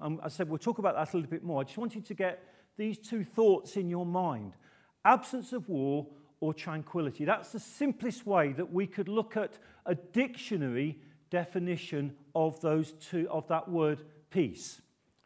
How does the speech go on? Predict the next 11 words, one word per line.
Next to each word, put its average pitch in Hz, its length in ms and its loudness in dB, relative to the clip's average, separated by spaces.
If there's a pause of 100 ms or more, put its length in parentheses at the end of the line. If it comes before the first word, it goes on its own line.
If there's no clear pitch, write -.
With 180 140 4
me 196 80 0
so 175 180 -2
far? 117 280 -4 (480)
We're 143 100 2
good, 151 220 8
yeah? 175 140 8 (200)
Okay, 139 260 8
let's 156 180 4
move 185 140 6
on. 113 180 8